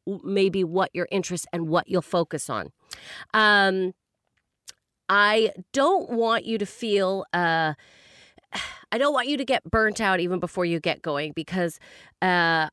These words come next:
hobby burnout is basically burnout because you're a perfectionist. So I need you to, like, not take it all on or think it's all you. Figure out who you're working with and divvy it out and talk about your goals and who can do what.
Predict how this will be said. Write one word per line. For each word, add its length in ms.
hobby 480
burnout 560
is 200
basically 680
burnout 500
because 380
you're 160
a 60
perfectionist. 920
So 360
I 80
need 340
you 180
to, 140
like, 340
not 360
take 220
it 60
all 320
on 260
or 100
think 240
it's 160
all 160
you. 260
Figure 280
out 180
who 200
you're 220
working 400
with 240
and 260
divvy 380
it 80
out 300
and 120
talk 400
about 320
your 120
goals 480
and 140
who 220
can 200
do 240
what. 320